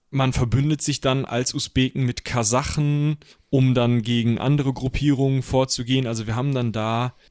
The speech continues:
immer wieder durchaus große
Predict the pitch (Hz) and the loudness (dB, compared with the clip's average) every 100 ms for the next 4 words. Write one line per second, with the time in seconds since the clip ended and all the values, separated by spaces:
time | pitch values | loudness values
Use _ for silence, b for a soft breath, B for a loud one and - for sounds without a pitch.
0 | _ - 147 160 143 120 131 143 135 135 | _ 2 4 4 2 -2 -2 0 0 0
1 | 127 117 131 127 120 123 120 - 107 104 | -2 0 0 0 0 0 0 -4 -8 -4
2 | 113 131 156 - 139 139 135 135 | 0 2 2 2 2 2 0 -4